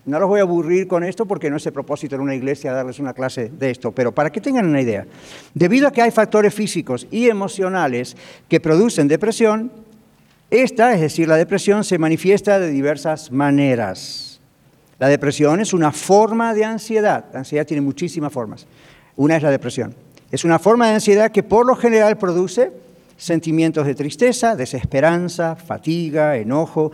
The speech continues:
y una variedad de otros síntomas que no son iguales en todas las personas. ¿Ven por qué no usamos tanto el internet para eso a solos? Con un autotest no es igual en todas las personas.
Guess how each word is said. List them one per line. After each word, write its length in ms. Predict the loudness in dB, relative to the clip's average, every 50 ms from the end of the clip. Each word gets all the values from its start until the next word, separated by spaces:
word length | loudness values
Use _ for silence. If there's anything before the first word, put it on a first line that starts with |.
| -10 -18 -16 -4
y 260 | 0 0 0 0 0 -2
una 240 | -2 0 4 4 4
variedad 520 | 4 4 4 4 2 2 4 4 2 2
de 100 | 2 2
otros 260 | 0 0 0 -4 -4 -2
síntomas 500 | -2 -2 -2 -2 -2 -2 -2 -4 -6 -10 -8
que 160 | -6 -4 -4
no 260 | -2 -2 0 0 -2 -2
son 280 | -2 -4 -4 -2 -2
iguales 920 | -2 0 2 2 2 2 2 0 -2 -4 -4 -4 -6 -8 -12 -16 -16 -18 -20 _ _ _ _ _ _
en 160 | -6 -4 -4 -4
todas 460 | -2 0 0 2 2 0 0 0 -2
las 240 | -2 -2 -2 -4 -6
personas. 880 | -8 -8 -8 -6 -4 -4 -4 -2 -4 -6 -8 -10 -14 -20 -20 -20 -20 _ _ _ _ _ _ _ _ _ _ _ _ _ _ _ _ _ _ -8
¿Ven 160 | -6 -6 -4
por 140 | -4 -6 -4
qué 300 | -2 -2 0 -2 -2 -6 -8
no 160 | -8 -6 -6
usamos 300 | -4 -4 -4 -4 -4 -6
tanto 200 | -8 -8 -6 -6
el 60 | -6
internet 340 | -6 -6 -6 -6 -6 -6 -4
para 200 | -4 -4 -2 -2
eso 180 | -4 -4 -6 -8
a 60 | -8
solos? 640 | -8 -4 -2 -2 0 0 -2 -4 -6 -10 -18 -20 -20 _ _ _ _ _ _ _ _ _ _ _ _ _ _
Con 140 | -6 -4
un 60 | -2 -4
autotest 540 | -4 -6 -8 -6 -4 -4 -4 -4 -6 -10
no 200 | -10 -6 -4 -4
es 160 | -4 -4 -6 -8
igual 240 | -4 -2 -2 -2
en 80 | -2 -4
todas 180 | -4 -4 -2 -2
las 100 | -4 -6
personas. 640 | -8 -8 -6 -6 -6 -6 -6 -12 -16 -20 -20 -20